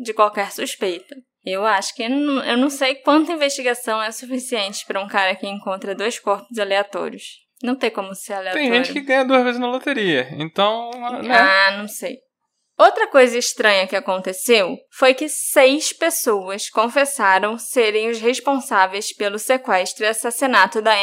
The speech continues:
Speaker 1: Amber nos meses seguintes. Seis pessoas,
Speaker 2: Nossa.
Speaker 1: Alexandre. Eles queriam ficar famosos, eu acho, né? Pelo crime mais famoso de Arlington.
Speaker 2: A gente já falou bastante aqui de falsa confissão
Speaker 1: Uhum.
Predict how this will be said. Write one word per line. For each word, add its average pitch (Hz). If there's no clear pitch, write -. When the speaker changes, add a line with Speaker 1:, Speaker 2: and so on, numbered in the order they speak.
Speaker 1:
Amber 196
nos 262
meses 214
seguintes. 214
Seis 311
pessoas, 202
Speaker 2:
Nossa. 110
Speaker 1:
Alexandre. 92
Eles 240
queriam 254
ficar 254
famosos, 302
eu 208
acho, 202
né? 196
Pelo 240
crime 254
mais 240
famoso 226
de 196
Arlington. 185
Speaker 2:
A 220
gente 226
já 220
falou 180
bastante 165
aqui 131
de 120
falsa 123
confissão 131
Speaker 1:
Uhum. 302